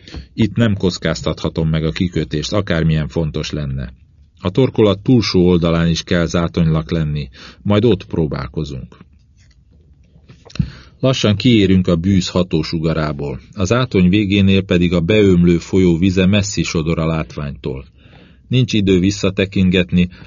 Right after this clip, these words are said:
keményen meg kell dolgoznunk, hogy a torkolat alatt újra a part közelébe érjünk. Az alsó zátony sokkal nagyobb és szélesebb, mint a felső volt. Karja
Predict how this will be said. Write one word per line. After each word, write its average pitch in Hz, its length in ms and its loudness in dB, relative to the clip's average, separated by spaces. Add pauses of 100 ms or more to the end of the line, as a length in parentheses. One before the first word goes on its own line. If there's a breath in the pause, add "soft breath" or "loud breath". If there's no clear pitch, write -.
(200 loud breath)
keményen 90 500 2
meg 95 240 0
kell 85 180 -2
dolgoznunk, 87 640 0
hogy 87 160 -2
a 80 60 -2
torkolat 92 540 -2
alatt 90 280 -2
újra 90 400 0
a 80 40 -4
part 80 340 -4
közelébe 76 480 -2
érjünk. 67 680 -6 (440)
Az 90 160 -4
alsó 117 420 0
zátony 104 440 0
sokkal 101 440 -2
nagyobb 82 340 0
és 87 120 0
szélesebb, 80 640 -2
mint 80 180 0
a 85 80 -2
felső 82 460 -2
volt. 73 360 -8 (520 loud breath)
Karja 110 520 2